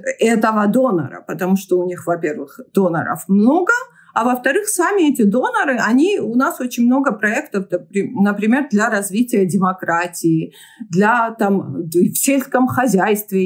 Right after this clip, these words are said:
есть какие-то проекты. То есть агент иностранного влияния, это уже означает, что ты проводишь интересы вот этого донора. Но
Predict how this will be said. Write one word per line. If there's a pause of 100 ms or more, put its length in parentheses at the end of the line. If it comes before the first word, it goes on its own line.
есть
какие-то
проекты.
То
есть
агент (320)
иностранного
влияния,
это
уже
означает,
что
ты
проводишь (440)
интересы
вот
этого
донора.
Но